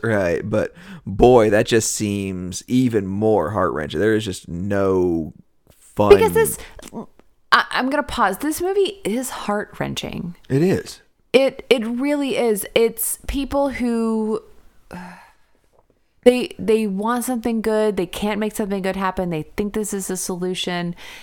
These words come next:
Speaker 2: And they know deep down that it's going to ruin them. And it does.
Speaker 1: It made the list of the Razzies creator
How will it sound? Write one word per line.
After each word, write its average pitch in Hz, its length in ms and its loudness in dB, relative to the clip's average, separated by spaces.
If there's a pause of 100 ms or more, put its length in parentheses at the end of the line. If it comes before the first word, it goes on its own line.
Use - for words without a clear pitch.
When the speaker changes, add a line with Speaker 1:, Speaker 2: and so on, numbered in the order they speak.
Speaker 2:
And 202 180 0
they 220 120 0
know 233 480 0
deep 214 260 -4
down 156 280 -2
that 160 120 -2
it's 170 200 -4
going 220 240 -2
to 233 120 -6
ruin 165 380 -4
them. 147 240 -4
And 220 160 -2
it 240 160 -10
does. 269 580 -6 (180)
Speaker 1:
It 165 120 -2
made 214 220 0
the 220 100 2
list 156 360 0
of 139 60 -6
the 104 100 2
Razzies 113 600 -2
creator 107 840 0